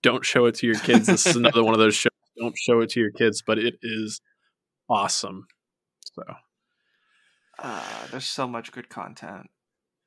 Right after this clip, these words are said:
Speaker 1: Oh, yeah. Oh, yeah. Well, uh, do you have anything else for this episode?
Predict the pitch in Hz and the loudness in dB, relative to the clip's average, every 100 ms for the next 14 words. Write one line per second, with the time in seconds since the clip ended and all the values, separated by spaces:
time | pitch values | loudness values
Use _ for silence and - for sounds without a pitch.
0 | - 139 127 107 - - - 127 139 135 | -2 0 0 -2 -10 -14 -8 -2 0 0
1 | - - - - - - - - - _ | -4 -10 -12 -12 -18 -18 -20 -20 -20 _
2 | _ _ _ _ _ _ _ _ _ - | _ _ _ _ _ _ _ _ _ 2
3 | 151 175 151 139 135 131 156 151 135 _ | 4 6 8 8 8 6 6 6 2 _
4 | - 143 143 165 165 202 - - - _ | -4 0 2 4 4 4 2 -4 -8 _
5 | _ 269 - _ - 180 175 175 - - | _ -20 -20 _ -2 2 4 2 -4 -12
6 | _ - 180 180 214 202 214 | _ -6 -4 -2 2 2 0